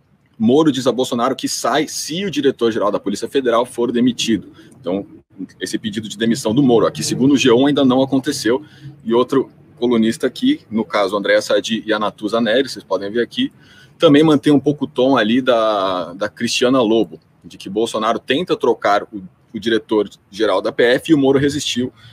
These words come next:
falando na demissão. Não é a primeira vez que o Moro fala em demissão nesse nível. Eles já tiveram um atrito nesse sentido lá no começo do ano e já rolou ameaça de demissão naquela época. E, mas vamos entrar nisso aqui daqui a pouco. Voltando aqui à notícia da Folha, que é a mais severa, né?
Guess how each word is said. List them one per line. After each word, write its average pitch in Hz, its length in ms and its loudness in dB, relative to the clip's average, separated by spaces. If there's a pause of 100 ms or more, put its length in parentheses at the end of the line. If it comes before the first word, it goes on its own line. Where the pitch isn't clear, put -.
(240)
falando 120 380 2
na 123 120 2
demissão. 127 540 2
Não 127 80 2
é 160 40 2
a 175 60 4
primeira 175 320 2
vez 123 320 0
que - 80 -4
o 143 40 2
Moro 131 300 2
fala 123 440 0
em 131 100 2
demissão 127 460 0
nesse 139 240 0
nível. 113 400 2
Eles 85 120 -8
já 87 100 -4
tiveram 104 340 -4
um 120 60 -2
atrito 113 360 -4
nesse 113 200 -6
sentido 113 380 -6
lá 113 180 -2
no 165 120 -6
começo 120 440 0
do 127 180 2
ano 131 240 4 (1500)
e 107 440 -2
já 98 160 2
rolou 131 420 6
ameaça 107 400 2
de 104 100 -2
demissão 107 380 -2
naquela 107 340 -2
época. - 480 -2 (480)
E, 101 300 -6
mas 110 160 0
vamos 160 160 0
entrar 151 180 0
nisso 160 200 0
aqui - 120 -8
daqui - 160 2
a 151 60 2
pouco. 113 320 2
Voltando 160 320 2
aqui 160 160 0
à 120 60 0
notícia 110 320 -2
da 95 120 0
Folha, 120 300 2
que - 80 -4
é 110 60 2
a - 20 2
mais 110 280 0
severa, 101 500 2
né? 113 120 -4